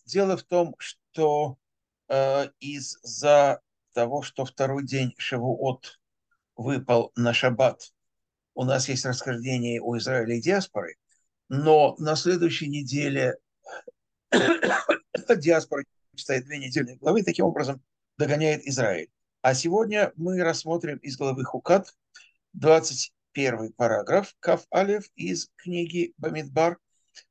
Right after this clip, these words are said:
А, я очень признателен Анне, которая подготовила материал. И, собственно, она же его и демонстрирует. Вот, а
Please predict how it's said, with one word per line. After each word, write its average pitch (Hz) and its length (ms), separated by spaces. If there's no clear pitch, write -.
А, 139 440
я 165 220
очень 170 320
признателен 135 600
Анне, 196 360
которая 165 440
подготовила 143 720
материал. 98 680
И, 143 640
собственно, 156 440
она 139 200
же 139 100
его 131 200
и 131 280
демонстрирует. 170 880
Вот, 139 420
а 131 300